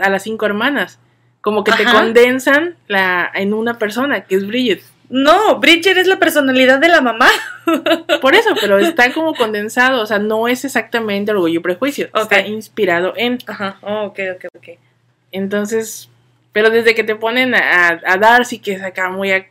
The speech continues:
Speaker 1: es-,
Speaker 2: Ajá, sí, Darcy sí, sí,
Speaker 1: y te
Speaker 2: tiene su
Speaker 1: ponen,
Speaker 2: papel de
Speaker 1: este,
Speaker 2: Darcy.
Speaker 1: a, a Hugh Grant,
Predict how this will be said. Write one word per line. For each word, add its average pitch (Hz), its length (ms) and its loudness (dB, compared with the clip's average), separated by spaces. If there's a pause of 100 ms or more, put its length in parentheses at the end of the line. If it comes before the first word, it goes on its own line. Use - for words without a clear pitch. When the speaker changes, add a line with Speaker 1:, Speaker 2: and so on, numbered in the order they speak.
Speaker 1:
es-, 160 140 -8
Speaker 2:
Ajá, 202 280 -2
sí, 226 200 -2
Darcy 302 320 4
sí, 269 340 2
sí, 247 260 -2
Speaker 1:
y 208 60 -8
te 214 80 2
Speaker 2:
tiene 220 200 0
su - 80 6
Speaker 1:
ponen, 220 160 0
Speaker 2:
papel 180 160 0
de 185 60 6
Speaker 1:
este, 185 180 0
Speaker 2:
Darcy. 165 420 0 (380)
Speaker 1:
a, 175 800 2
a 165 120 -6
Hugh 208 140 0
Grant, 214 280 0